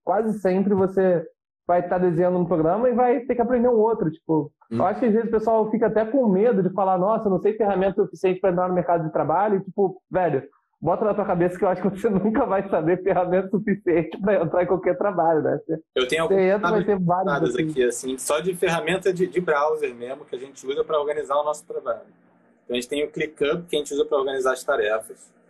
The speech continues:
Speaker 2: Aí tem o Airtable, que é pra gente dar upload nos assets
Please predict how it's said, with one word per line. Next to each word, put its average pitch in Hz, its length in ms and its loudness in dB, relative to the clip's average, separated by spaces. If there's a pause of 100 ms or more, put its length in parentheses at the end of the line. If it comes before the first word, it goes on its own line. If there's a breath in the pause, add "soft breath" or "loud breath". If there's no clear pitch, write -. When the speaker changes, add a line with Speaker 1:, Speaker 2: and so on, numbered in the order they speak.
(340 soft breath)
Speaker 2:
Aí 113 100 -2
tem 135 260 -4
o 139 140 0 (140)
Airtable, 170 680 -2
que 156 80 -2
é 143 60 -4
pra 143 100 -6
gente 139 360 -4
dar 123 200 0
upload 131 460 2
nos 120 240 -4
assets 127 640 -4